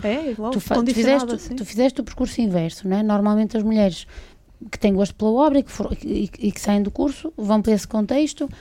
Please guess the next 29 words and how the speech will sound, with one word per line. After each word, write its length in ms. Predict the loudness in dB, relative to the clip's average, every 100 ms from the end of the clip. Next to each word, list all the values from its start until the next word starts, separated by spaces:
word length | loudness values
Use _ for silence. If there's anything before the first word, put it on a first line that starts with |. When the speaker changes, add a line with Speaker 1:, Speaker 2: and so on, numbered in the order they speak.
| -18 -20 -6
Speaker 2:
e 60 | -2
depois 380 | 2 2 2 -2
estabilizam 500 | -10 -4 2 4 4
em 60 | 2
termos 260 | 0 -2 -2
familiares 600 | -2 0 0 0 -2 -4
e 60 | 0
procuram 520 | 2 2 2 2 0
também 260 | 0 0
essa 180 | 0 -2
estabilidade 640 | -4 -2 2 2 2 2 -2
em 60 |
termos 320 | -2 -2 0 0
de 40 |
locali-, 460 | -2 -2 -2 -4 -4
de, 180 | -4 -6 -14 -20 -14
de, 300 | -4 -2 -2
de 100 | 2
mobilidade 840 | 4 4 4 4 4 4 2 0 -6 -12 -20 _ -20 -20 _ _ -20 0
mais 240 | 2 2
próximo 500 | 2 2 2 2 0
de 60 | 2
onde 160 | 2
têm 260 | 2 2 2
a 60 | 2
família. 560 | 0 0 0 -2 -8 -14 -20 _ -8
E 100 | -4
tu 100 | -2
fize-, 240 | 0 0